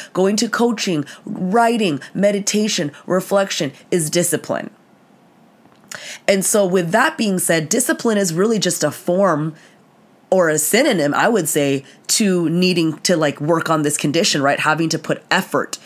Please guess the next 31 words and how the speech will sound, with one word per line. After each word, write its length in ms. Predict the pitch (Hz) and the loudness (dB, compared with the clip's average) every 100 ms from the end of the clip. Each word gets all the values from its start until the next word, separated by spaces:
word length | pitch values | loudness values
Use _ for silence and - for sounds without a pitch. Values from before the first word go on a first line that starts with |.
| - - - | -18 -18 -4
this 260 | 151 165 170 | -2 0 0
needing 360 | 170 180 175 | 0 0 -2
to 120 | - | -4
put 200 | - 175 | -4 -4
work 440 | 147 135 175 262 - | -4 0 0 0 -4
in 100 | 156 | -4
to 100 | 147 | -4
keep 240 | - 160 | -4 -6
something 260 | - 151 147 | -4 -4 -4
in 160 | 135 131 | -4 -4
good 180 | 110 | -6
condition. 560 | - 120 85 - - - - _ _ _ _ _ _ - | -6 -8 -6 -8 -8 -12 -18 _ _ _ _ _ _ -6
So 120 | - | -2
let's 180 | 269 339 | 0 0
just 140 | 440 - | 0 -2
think 160 | 294 | 0
about 240 | 175 127 - | 0 0 -2
that. 200 | - - - - - | -4 -6 -12 -4 0
I 120 | 233 | 2
really 340 | 220 262 269 | 2 2 2
would 440 | 240 240 185 190 - | 0 0 -2 -4 0
really 280 | 247 254 | 0 0
challenge 520 | 247 - 196 202 202 - - | 0 2 2 2 -2 -4 -4
everyone 460 | 214 208 196 180 180 | -2 0 0 0 0
to 60 | |
consider, 580 | 170 185 - 151 151 156 - - - | -2 -4 -2 0 0 -2 -8 -16 -4
why 360 | 160 180 202 | 0 2 4
is 220 | 247 247 | 2 0
it 120 | 208 196 | 0 0
so 420 | - 208 233 247 | -2 0 0 0
bad 480 | 226 247 247 226 | 0 0 0 0